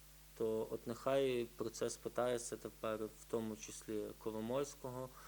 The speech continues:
в тому числі Ахметова і в ряду інших олігархів. І туди повинні включити представників організацій учасників ато.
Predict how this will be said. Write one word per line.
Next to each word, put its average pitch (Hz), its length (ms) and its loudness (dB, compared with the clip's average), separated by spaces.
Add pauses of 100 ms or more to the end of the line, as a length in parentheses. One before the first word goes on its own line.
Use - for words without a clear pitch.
(180)
в - 80 -18
тому 107 280 2
числі - 420 -2
Ахметова 117 800 0 (840)
і 107 420 -2 (380)
в 110 100 -2
ряду 113 300 0
інших 107 380 -4 (100)
олігархів. 104 580 -10 (1600)
І 117 500 6 (120)
туди 131 440 4 (1300)
повинні 120 400 4
включити 107 760 0 (220)
представників 107 840 -2 (920)
організацій 110 760 0
учасників 107 760 -2
ато. 117 360 -6